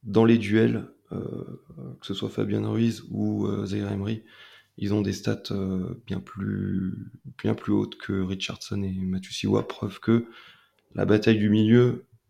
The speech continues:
dans les du-, même si on les a pas forcément beaucoup vus, ils l'ont gagné, euh, ne serait-ce que dans les duels. Et comme tu le disais, le,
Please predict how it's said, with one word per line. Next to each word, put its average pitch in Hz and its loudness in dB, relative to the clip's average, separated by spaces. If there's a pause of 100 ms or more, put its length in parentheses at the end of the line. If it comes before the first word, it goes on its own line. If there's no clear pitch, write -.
dans 120 6
les 117 10
du-, - -2
même 113 6
si - -2
on 110 4
les 101 2
a 104 2
pas 107 -4
forcément 101 -4
beaucoup 95 -6
vus, 107 0
ils 104 2
l'ont 101 2
gagné, 95 -4
euh, 107 -12 (180)
ne - -16
serait-ce - -8
que - 0
dans 104 4
les 101 2
duels. 104 -2 (400)
Et - -16
comme - -10
tu - -12
le 95 -10
disais, 98 -2
le, - -14